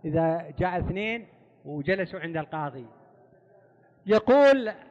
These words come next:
"أيكم المدعي؟" أو يسكت حتى يتكلم أحدهم، فإذا تكلم يقول لصاحبه الثاني: "ماذا تقول؟" إذا، إذا قال: "أعترف"،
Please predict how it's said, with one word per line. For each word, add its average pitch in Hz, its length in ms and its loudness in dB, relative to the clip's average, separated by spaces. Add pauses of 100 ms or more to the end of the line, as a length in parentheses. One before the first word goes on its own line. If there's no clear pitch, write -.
(160)
"أيكم 226 460 -8
المدعي؟" 170 720 -6 (800)
أو 294 180 6
يسكت 262 460 6 (600)
حتى 214 600 -6 (100)
يتكلم 190 640 -4
أحدهم، 127 460 -4 (640)
فإذا 262 720 0
تكلم 190 580 -10 (560)
يقول 226 400 -8
لصاحبه 208 520 -6
الثاني: 208 400 -8
"ماذا 190 320 -2
تقول؟" 156 420 -12 (580)
إذا، 170 520 -6
إذا 262 200 -4
قال: 254 300 0
"أعترف"، 220 600 -2